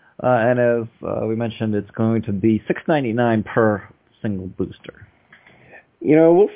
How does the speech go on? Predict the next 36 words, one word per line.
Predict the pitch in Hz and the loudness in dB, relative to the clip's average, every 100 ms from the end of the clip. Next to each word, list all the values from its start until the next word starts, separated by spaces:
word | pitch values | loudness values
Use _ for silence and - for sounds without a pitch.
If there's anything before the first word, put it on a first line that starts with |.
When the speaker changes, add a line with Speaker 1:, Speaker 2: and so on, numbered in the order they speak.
| - | -6
Speaker 2:
see | - 226 | 0 0
if | - | 2
that | 175 - - | 0 0 -4
price | 185 170 143 | -4 -4 -4
holds. | - 165 151 120 113 | -6 0 2 2 0
It'll | 127 120 | -4 -6
be | 120 | -6
curious | 123 160 165 147 135 - | -8 -4 -2 -2 -4 -8
to | 127 - | -16 -4
see. | 147 113 71 - | -2 0 -4 -10
And, | 123 131 131 131 123 | -6 -4 -2 -2 0
uh, | 127 | 0
the | 127 135 | 2 2
reason | 180 294 330 | 2 0 -2
I | 165 - | -2 -2
say | 208 359 | -4 -2
that | 202 110 | 0 2
is | 113 117 - | 2 0 -8
because, | 120 - 123 120 - - - - - | -8 -2 0 0 -6 -20 -20 -20 -8
you | - | -2
know, | 135 123 | 0 0
technically, | 123 160 156 156 156 151 | -2 -4 -4 -2 0 2
uh, | 147 139 | 4 4
Wizards | 143 143 147 135 | 2 2 -4 -4
got | 147 - | -2 0
rid | 143 | -2
of | 139 | -2
their | 139 127 | 0 0
M | 139 | 0
S | 135 135 | -2 -2
R | 135 | -2
P | 131 147 143 147 | -2 -2 0 0
recently. | 147 147 143 156 - 143 | -2 -4 -4 -4 0 0
Speaker 1:
Yeah. | 143 160 202 107 98 _ - | 2 2 0 -4 -10 _ -2
Speaker 2:
And, | 131 131 139 131 | 0 2 2 2
um, | 139 135 135 127 | 2 2 0 -2